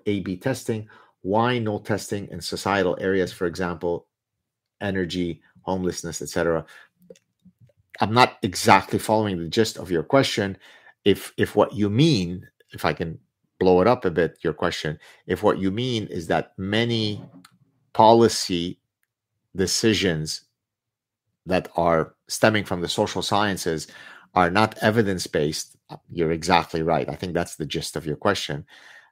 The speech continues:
Uh, I think because it's very easy for certainly politicians or public policymakers to be parasitized by, you know, the prism of their ideology,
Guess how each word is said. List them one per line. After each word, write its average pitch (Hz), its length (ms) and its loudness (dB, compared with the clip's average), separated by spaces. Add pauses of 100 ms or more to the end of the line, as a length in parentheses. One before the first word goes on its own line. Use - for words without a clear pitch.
(140)
Uh, 87 180 2
I 95 120 0
think 123 280 -2
because 101 280 0
it's 92 180 -2
very 101 460 2
easy 110 580 0 (320)
for 90 580 4 (440)
certainly 92 400 -2
politicians 82 840 -4 (100)
or - 200 -12 (260)
public 82 300 -4
policymakers 78 920 -4
to 90 460 -2 (1120)
be 110 140 6
parasitized 101 920 4 (100)
by, 80 400 2 (340)
you 90 140 -4
know, 80 100 -2
the 78 100 -2
prism 101 500 2
of 78 160 -4
their 82 160 0
ideology, 82 840 -2